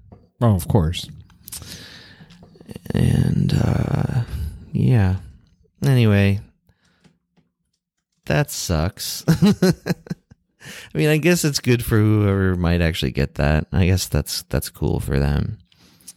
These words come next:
Speaker 2: Um, what else? What else? What else?
Speaker 1: Oh, Guam has really low numbers as far as the United States goes. I mean, if you count Guam as the United States, I do. Their total cases of, like,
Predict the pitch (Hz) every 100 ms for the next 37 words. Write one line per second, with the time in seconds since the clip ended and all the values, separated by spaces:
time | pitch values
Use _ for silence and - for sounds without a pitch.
0 | _ _ - 80 82 82 82 82 101 -
1 | _ _ _ _ _ _ _ _ - -
2 | _ _ _ _ _ - - _ _ _
3 | _ _ _ - 135 143 104 127 87 62
4 | - - - - - - - 98 101 104
5 | - - - - 78 - - - - -
6 | 160 120 131 156 190 120 92 92 92 98
7 | 110 87 87 87 95 - 92 92 98 95
8 | 92 92 - 95 92 - 98 101 - -
9 | _ _ _ _ _ _ _ _ _ _
10 | _ _ - - 104 92 80 85 - 90
11 | 76 - 85 87 87 85 85 85 87 -
12 | 95 95 104 101 92 95 104 98 120 98
13 | - 95 92 95 87 92 - 98